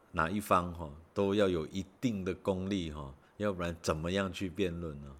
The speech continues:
然后再来就是劝化，所以传福音真的是不简单哈。这边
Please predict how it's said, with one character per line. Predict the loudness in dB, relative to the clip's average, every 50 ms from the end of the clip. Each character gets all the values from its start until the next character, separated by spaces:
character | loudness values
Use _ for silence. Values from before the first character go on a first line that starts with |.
| -20 _ _ _ -20 -20 -20 -20 -20 -20 -6 -2
然 | 0 0
后 | 2
再 | 2 4 4 4 4
来 | 4 0 -2
就 | -4 -6
是 | -6 -6 -6 -6
劝 | -6 -4 0 2 2 2 2 -2 -4
化， | -2 -2 -2 -2 -6 -14 -20 -20 -20 _ _ _ _ _ _ _ _ _ _ -20 _ _ _ _ _ _
所 | -2 2 4 4
以 | 4 4 2 -2 -8 -16 -20 -6
传 | -2 0 0 0
福 | 0 0 0
音 | 0 0 0
真 | 0 0 0 0
的 | 0 -2
是 | -2 -2 -2 -4
不 | -2 -4 -6 -6
简 | -4 -4 -4 -4 -4
单 | -2 -2 -2 -2 -4
哈。 | -6 -8 -6
这 | -4 -4 -4
边 | -2 -4 -4 -4 -6